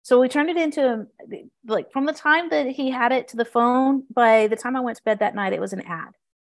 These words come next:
And it was just, it was just a friend going,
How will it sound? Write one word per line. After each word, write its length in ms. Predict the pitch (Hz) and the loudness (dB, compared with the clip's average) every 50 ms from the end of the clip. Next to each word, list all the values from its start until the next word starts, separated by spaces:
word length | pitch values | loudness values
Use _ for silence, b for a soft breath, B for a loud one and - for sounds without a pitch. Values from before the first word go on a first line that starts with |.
| _ _ _ _ _ _ _ _ _ _ _ _ _ - | _ _ _ _ _ _ _ _ _ _ _ _ _ 2
And 140 | 240 247 | 4 4
it 140 | 254 254 - | 4 4 4
was 240 | 240 269 262 247 - | 4 2 2 2 -2
just, 560 | - - 269 294 330 - - - - - - _ _ | -4 0 0 0 0 -2 -8 -14 -14 -18 -20 _ _
it 80 | - 240 | 0 0
was 140 | 247 240 - | 0 0 0
just 160 | 302 311 - | -2 -4 -4
a 40 | 330 | -6
friend 540 | - - 254 247 240 240 240 240 240 240 | -4 -2 0 0 2 0 0 0 -2 -2
going, 540 | - 233 214 214 208 208 202 202 202 208 - | -2 0 0 0 0 -2 -2 -4 -4 -6 -10